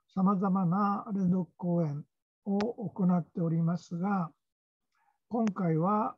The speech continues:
あー、三つのご講演、国際政治、遠隔医療、インドにおける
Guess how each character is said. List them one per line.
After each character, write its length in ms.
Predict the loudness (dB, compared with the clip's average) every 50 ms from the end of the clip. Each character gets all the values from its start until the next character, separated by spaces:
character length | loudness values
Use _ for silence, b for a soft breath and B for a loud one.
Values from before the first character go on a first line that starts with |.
| -10 -8
あ 500 | -4 -4 -2 -2 -2 -4 -4 -6 -4 -2
ー、 40 | 0
三 140 | 0 0 0 _ -6
つ 100 | -4 0
の 300 | 0 0 0 -2 -4 -4
ご 180 | -4 -4 -4 -4
講 280 | -4 -2 0 0 0
演、 240 | 0 0 -2 -6 -10 _ _
国 160 | -6 -6 -6 -6
際 320 | -8 -6 -4 -2 0 0 -2
政 420 | -4 -4 -4 0 0 0 0 0
治、 260 | -2 -4 -4 -6 -8 -10 _
遠 220 | 0 0 2 0 0
隔 320 | -2 -4 -6 -4 -2 -2
医 140 | -2 0 2
療、 280 | 2 0 0 -2 -6 -12 _ _ _ _ _ _ _ _ _ _ _ _ _ _ _ _ _ _ _ _ _ _ _ _ _ _ _ _ _
イ 140 | 2 4 6
ン 120 | 6 6
ド 140 | 4 4 4
に 160 | 4 4 4
お 100 | 2 0
け 200 | 0 -2 0 2
る 300 | 4 6 6 6 4 2